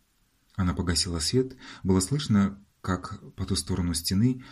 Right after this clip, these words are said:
папа с Софией тоже укладываются спать. Пахло смолой, сырой шерстью и, может быть, немного скипидаром.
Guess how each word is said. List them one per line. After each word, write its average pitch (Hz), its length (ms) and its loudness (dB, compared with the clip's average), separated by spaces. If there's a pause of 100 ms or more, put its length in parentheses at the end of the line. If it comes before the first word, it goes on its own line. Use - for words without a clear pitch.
(560)
папа 92 240 0
с - 60 2
Софией 107 420 2
тоже 113 320 0
укладываются 82 540 -4
спать. - 440 -6 (800)
Пахло 95 340 0
смолой, 110 640 0 (580)
сырой 85 320 0
шерстью 107 640 -2 (500)
и, 85 440 -2 (300)
может 101 320 4
быть, 95 260 0
немного 92 380 2
скипидаром. 95 800 -2